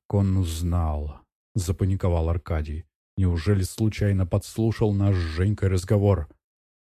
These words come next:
Но дядя определенно знает.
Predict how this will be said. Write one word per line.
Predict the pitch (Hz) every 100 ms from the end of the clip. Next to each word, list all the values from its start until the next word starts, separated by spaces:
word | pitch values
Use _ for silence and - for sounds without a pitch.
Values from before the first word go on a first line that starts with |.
| _ _ _ _ _
Но | 80 80
дядя | 80 78 92 90 92 98 95 82 - _ _ _
определенно | - 82 110 90 85 85 80 82 80 82
знает. | 80 80 80 78 76 76 -